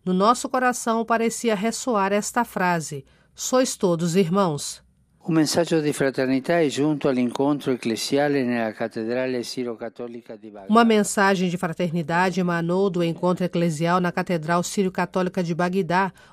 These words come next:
Speaker 1: onde em dois mil e dez, quarenta e oito pessoas, incluindo dois sacerdotes, foram assassinadas durante a celebração da missa. A igreja no Iraque é uma igreja mártir, e naquele templo, que traz inscrita na pedra a memória daqueles mártires,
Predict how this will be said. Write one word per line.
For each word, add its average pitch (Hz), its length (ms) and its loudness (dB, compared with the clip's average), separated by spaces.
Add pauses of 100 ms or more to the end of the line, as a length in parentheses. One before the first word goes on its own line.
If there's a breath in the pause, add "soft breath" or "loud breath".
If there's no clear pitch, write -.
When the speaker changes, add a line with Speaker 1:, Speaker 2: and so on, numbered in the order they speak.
Speaker 1:
onde 190 300 4
em 185 100 4
dois 180 240 2
mil 175 180 4
e 202 60 4
dez, 180 380 0
quarenta 175 480 0
e - 20 0
oito 170 260 -2
pessoas, 170 600 0
incluindo 196 560 2
dois 156 240 0
sacerdotes, 202 800 -2
foram 220 280 2
assassinadas 196 840 0
durante 180 460 0
a 190 40 -2
celebração 208 680 -2
da 165 120 -2
missa. 170 480 -2 (540 soft breath)
A 214 120 4
igreja 196 380 6
no 180 120 2
Iraque 170 400 0
é 190 40 2
uma 175 140 2
igreja 170 400 -2
mártir, 170 600 -2 (200)
e 202 60 -2
naquele 190 400 0
templo, 196 540 0 (220 soft breath)
que - 120 -8
traz 175 320 0
inscrita 190 540 -2
na 165 140 0
pedra 170 420 -2
a - 20 -2
memória 165 400 -2
daqueles 165 460 -2
mártires, 175 600 0